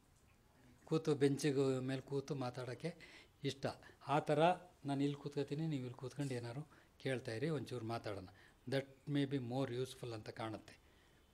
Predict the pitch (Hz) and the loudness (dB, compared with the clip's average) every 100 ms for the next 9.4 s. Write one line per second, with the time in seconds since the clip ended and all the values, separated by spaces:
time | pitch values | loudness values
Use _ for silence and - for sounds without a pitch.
0 | 123 151 - - 131 123 123 - 135 120 | -6 -6 -8 -14 -6 0 0 0 0 2
1 | 123 113 120 113 110 113 135 107 135 - | 0 0 -4 -4 -4 0 2 2 -4 -8
2 | - - - 120 110 101 139 - - - | -18 -20 -10 -6 -6 -6 -8 -10 -20 -20
3 | - - - - - - - 131 127 127 | -20 -20 -20 -20 -20 -20 -12 -6 -4 -2
4 | 117 113 110 110 107 - 131 180 165 165 | -4 -4 -8 -10 -14 -4 2 4 6 6
5 | 151 139 151 131 143 156 160 147 135 113 | 6 4 2 2 2 4 6 6 4 0
6 | 104 107 110 95 - - - - - 135 | -6 -4 -4 -6 -12 -20 -18 -16 -6 -2
7 | 139 139 - 160 156 131 160 139 123 - | 2 2 2 0 2 4 4 4 2 -2
8 | - - - - - - 175 135 208 165 | -8 -14 -14 -8 -6 6 8 8 8 8
9 | 165 - 160 | 8 4 4